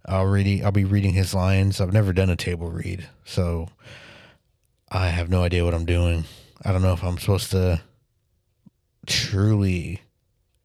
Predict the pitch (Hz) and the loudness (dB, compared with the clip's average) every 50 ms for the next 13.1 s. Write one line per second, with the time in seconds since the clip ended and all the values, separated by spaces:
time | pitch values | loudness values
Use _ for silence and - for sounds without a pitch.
0 | _ _ _ _ _ _ _ _ - - 110 123 147 175 - - - - - - | _ _ _ _ _ _ _ _ -8 -4 -2 -2 -2 -2 -6 -10 -14 -14 -14 -14
1 | _ _ _ - - - - - - - _ _ _ _ _ _ _ - 104 101 | _ _ _ -20 -20 -20 -20 -20 -20 -20 _ _ _ _ _ _ _ -2 0 2
2 | 101 98 98 - - 104 95 - - - 98 87 - - - 104 95 92 90 87 | 2 2 0 -2 -2 -4 -2 -2 0 0 0 0 0 0 0 2 2 4 2 2
3 | 90 85 82 82 - - - - _ _ _ _ _ _ _ _ _ _ _ _ | 2 0 0 -4 -8 -12 -20 -20 _ _ _ _ _ _ _ _ _ _ _ _
4 | _ _ _ _ _ _ _ - - - - 110 92 104 98 90 98 95 92 92 | _ _ _ _ _ _ _ -8 -4 0 0 0 0 0 0 2 2 2 2 2
5 | 87 - - - - - - - - - 90 90 90 90 90 87 85 82 80 82 | 0 -2 -6 -12 -14 -12 -12 -12 -8 -4 0 0 2 2 2 0 0 0 0 0
6 | 82 82 80 78 76 76 80 85 - - - 98 107 98 98 92 87 85 82 82 | 0 0 -2 -2 -2 -4 -6 -8 -8 -4 -2 0 2 2 2 2 2 2 0 -2
7 | 80 80 80 90 - - _ - - - 98 90 87 85 92 90 - 98 87 80 | -2 -2 -2 -2 -4 -8 _ -12 -6 -2 0 0 0 0 0 0 0 0 -2 -2
8 | 80 - - - _ - - - - - - _ _ _ _ _ - - 107 208 | -4 -10 -10 -12 _ -20 -20 -20 -20 -20 -20 _ _ _ _ _ -2 0 0 2
9 | 196 156 117 98 104 110 - 117 98 90 90 90 87 87 87 87 85 85 82 78 | 2 2 2 2 2 2 2 2 0 0 0 0 0 0 2 2 2 0 0 -2
10 | 80 80 80 85 - - 90 82 82 82 82 82 85 90 85 - _ _ _ _ | -2 -2 -4 -4 -4 -4 -6 -4 -4 -4 -4 -4 -4 -6 -8 -10 _ _ _ _
11 | _ _ _ _ _ _ _ _ _ _ _ _ _ _ - - - - 95 90 | _ _ _ _ _ _ _ _ _ _ _ _ _ _ -20 -8 -2 0 0 2
12 | 90 87 87 85 85 82 90 87 82 - 98 - - - _ _ - 95 87 82 | 2 2 2 0 0 -2 -4 -4 -6 -6 -8 -10 -12 -18 _ _ -4 -2 -2 -2
13 | - | -4